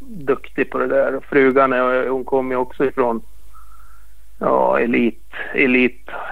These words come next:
hästhoppning där. Så att, eh, de är duktiga att hålla på, är de. Så det är roligt. Vi var ju faktiskt på, eh, Elsas första S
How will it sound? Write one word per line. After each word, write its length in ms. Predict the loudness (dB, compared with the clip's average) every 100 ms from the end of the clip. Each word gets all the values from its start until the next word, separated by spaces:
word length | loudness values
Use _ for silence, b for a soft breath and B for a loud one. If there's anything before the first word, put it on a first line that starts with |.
| -2
hästhoppning 720 | -2 0 -4 -2 -6 -6 -2
där. 180 | -2 -2
Så 60 | -2
att, 360 | -4 -6 -6 -2
eh, 560 | 0 2 2 2 2
de 220 | 2 0
är 40 | 2
duktiga 460 | 0 0 -2 2
att 60 | 0
hålla 340 | -2 -4 -2
på, 320 | 0 2 2 -2 b b b
är 160 | -4 -2
de. 160 | -2 -8 -12 -12 -12 -14 -14 -14 -14 -14 -14 -8
Så 60 | 2
det 80 | 6
är 60 |
roligt. 500 | 8 8 6 6 2 -8 -10
Vi 200 | -4 2
var 240 | 4 4 4
ju 60 |
faktiskt 460 | 4 0 -2 -6 -2
på, 440 | 0 2 0 -2 -6 -12 -12 -12 -12 -12 -8
eh, 600 | -8 -6 -6 -6 -2 0
Elsas 320 | 0 2 0
första 320 | 2 0 4
S 60 | 2